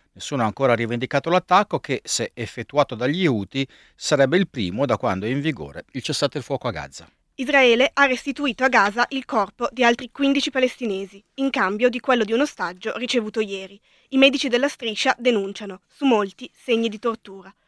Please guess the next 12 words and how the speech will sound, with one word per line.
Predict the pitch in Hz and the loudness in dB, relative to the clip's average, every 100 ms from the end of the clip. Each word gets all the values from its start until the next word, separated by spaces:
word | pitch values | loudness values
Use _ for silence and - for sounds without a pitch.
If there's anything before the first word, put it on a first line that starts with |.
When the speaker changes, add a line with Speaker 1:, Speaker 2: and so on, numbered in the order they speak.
| _ _ - | _ _ 2
Speaker 2:
Hamas | 277 247 247 - | 4 6 2 -4
intanto | 285 247 208 202 269 - | -8 -4 -2 -2 -2 0
insiste: | 269 - 190 - - 190 _ | -2 -4 -14 -20 -18 -18 _
"Controlliamo | 269 254 254 254 269 | -2 0 4 6 6
la | 277 | 4
sicurezza | 262 240 247 254 277 | -2 -4 -2 -2 0
nella | 247 247 | -2 -4
striscia, | - 214 196 - 185 | -8 -14 -12 -12 -6
non | 240 233 | -2 0
possiamo | 262 - 190 190 202 | -2 -4 -8 -6 -10
disarmarci | 208 214 208 202 - 214 | -8 -8 -6 -6 -6 -8
ora." | 196 190 | -8 -10